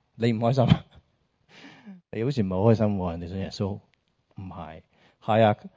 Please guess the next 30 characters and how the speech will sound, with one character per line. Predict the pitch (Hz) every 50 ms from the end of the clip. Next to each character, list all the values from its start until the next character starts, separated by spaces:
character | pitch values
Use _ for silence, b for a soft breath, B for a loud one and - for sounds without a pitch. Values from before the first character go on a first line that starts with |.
| _ _
個 | - 170
組 | 165 - - - 113 104 127 143
長 | 147 - 123 120 117
唔 | 92 92
開 | 92 90 90
心。 | 90 87 82 80 90 - _ - - - - - _ _ _ _ -
啊， | - - - - _ _ _ _ _ _ _ _ -
嗰 | 165
啲 | 175
資 | 170 - - - 196 185 180 175 165
深 | - 180 156
嘅 | 147 131
弟 | 113 113 110
兄 | 120 127 117
姊 | - 123
妹 | 113 110
唔 | 107 80 101 95 92
係 | 87 85 85
咁 | - 92
開 | 87 90 90 85
心。 | - - 87 85 85 - _ _ _ _ _
點 | 113 113 113
解 | 101
啊？ | 98 95 90 82 87 - _ _ _ _ _ _ _ _ _ _ _ _ _ _ _ _ _ _ _ _ _
佢 | -
話： | 151 139
「喂， | 135 151 151
有 | 151
冇 | 147
搞 | - -